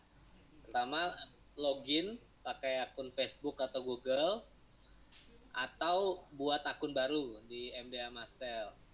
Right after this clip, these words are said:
Lalu nanti akan ada email konfirmasi pendaftaran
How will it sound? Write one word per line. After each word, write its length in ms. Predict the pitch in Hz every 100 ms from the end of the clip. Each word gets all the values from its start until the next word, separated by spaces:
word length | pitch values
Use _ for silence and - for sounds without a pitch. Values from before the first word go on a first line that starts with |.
| - - - - - -
Lalu 340 | 120 151 160
nanti 180 | 143 165
akan 340 | 170 156 147 139
ada 120 | 139 139
email 400 | 151 139 139 135
konfirmasi 640 | 135 131 - 139 135 - 139
pendaftaran 800 | 131 127 - 127 123 120 151